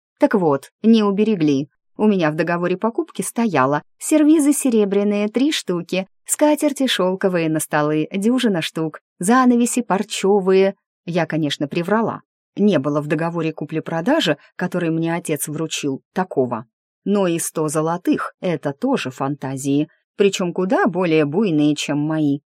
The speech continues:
"Какие ещё занавеси?" — вознегодовал, брызгая слюной, бургомистр.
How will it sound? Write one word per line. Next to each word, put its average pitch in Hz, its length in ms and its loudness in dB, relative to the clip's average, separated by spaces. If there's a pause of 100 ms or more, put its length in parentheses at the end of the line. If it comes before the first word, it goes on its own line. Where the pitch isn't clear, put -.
(500)
"Какие 175 340 -2
ещё 165 320 -2 (140)
занавеси?" — 147 760 0 (220)
вознегодовал, 165 680 0
брызгая 156 440 -2
слюной, 165 380 -2
бургомистр. 156 800 -4